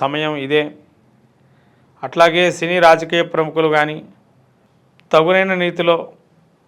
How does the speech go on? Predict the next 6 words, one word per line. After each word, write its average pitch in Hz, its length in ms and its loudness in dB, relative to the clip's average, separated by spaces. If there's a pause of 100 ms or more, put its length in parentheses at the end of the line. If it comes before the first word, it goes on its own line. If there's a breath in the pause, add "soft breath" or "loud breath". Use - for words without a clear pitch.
బుద్ధిబలాన్ని 170 760 4
ప్రదర్శించి 160 680 -4 (1000)
పరిస్థితులను 160 500 0
అనుకూలంగా 165 460 0 (100)
చేసుకోవాలి. 151 600 2 (1700)
రాజకీయ 170 480 2